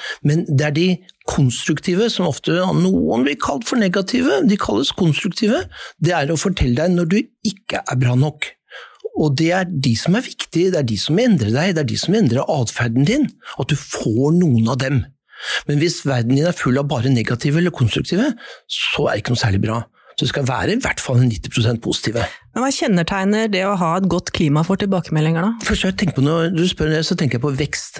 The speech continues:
Speaker 1: Det er naturlig for vekst. Så når jeg jobbet i Hewlett Packard, når vi var ute, to stykker holdt kurs for eksempel, så var det naturlig når vi var ferdig, å si,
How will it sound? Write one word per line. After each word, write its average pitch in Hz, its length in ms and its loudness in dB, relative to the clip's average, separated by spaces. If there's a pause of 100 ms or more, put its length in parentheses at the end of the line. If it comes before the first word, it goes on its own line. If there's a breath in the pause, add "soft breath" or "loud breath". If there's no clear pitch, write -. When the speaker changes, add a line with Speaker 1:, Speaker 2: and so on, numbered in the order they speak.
Speaker 1:
Det 135 100 2
er 143 60 2
naturlig 147 580 2
for 160 160 0
vekst. - 460 -4 (180 loud breath)
Så 175 160 -2
når 160 80 2
jeg 185 80 2
jobbet 117 240 0
i - 60 -2
Hewlett 151 180 2
Packard, 165 320 -2
når 147 80 2
vi 139 80 2
var 185 160 2
ute, 151 460 0 (100)
to 139 160 0
stykker 127 320 0
holdt 123 160 0
kurs 151 240 0
for 175 140 0
eksempel, 196 340 -2 (480 loud breath)
så 151 140 -2
var 143 80 2
det - 80 2
naturlig 156 500 2
når 139 80 2
vi 156 80 2
var 165 80 0
ferdig, 185 320 0 (320)
å 143 80 2
si, 151 140 0